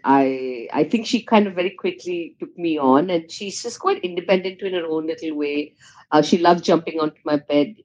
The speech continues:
Uh, she sleeps on my bed sometimes. Sometimes she likes to be in her own bed. So it all depends on her mood, and she's quite clear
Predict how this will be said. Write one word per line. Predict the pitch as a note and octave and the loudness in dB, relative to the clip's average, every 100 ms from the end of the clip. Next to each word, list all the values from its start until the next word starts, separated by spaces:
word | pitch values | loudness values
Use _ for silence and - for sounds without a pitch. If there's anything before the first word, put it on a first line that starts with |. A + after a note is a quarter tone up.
| - | 2
Uh, | C3+ C3+ | 4 4
she | - | 0
sleeps | - F3+ E3+ - | -8 -8 -6 -2
on | D#3+ D#3 | -2 0
my | D3 | -2
bed | C#3 C#3 C3+ - | -2 -4 -4 -4
sometimes. | D3+ D3 D3+ C#3 C3+ C3+ C#3+ _ - - _ | -4 -4 0 0 0 -6 -12 _ -20 -20 _
Sometimes | - F#3+ G3 F#3 F#3 | -6 -4 2 4 4
she | F3+ | 2
likes | D#3 D#3+ - | 2 2 0
to | |
be | E3+ E3+ | -4 -2
in | E3 | 0
her | C#3+ | -2
own | C#3 C#3+ C#3 | -2 -2 -2
bed. | C3+ B2+ B2+ | -2 -2 -6
So | |
it | F3 - | -10 -2
all | A3 | 0
depends | A3+ - E3 D3+ D#3 | 0 0 0 2 4
on | D#3+ D#3+ | 2 4
her | C#3+ C3+ | 4 4
mood, | C#3+ D3 D3+ D#3 | 4 0 -4 -4
and | D#3 | -6
she's | - F#3+ | -6 -10
quite | - G#3+ - | 0 0 0
clear | - E3 D#3 D#3 - | -4 0 2 0 -2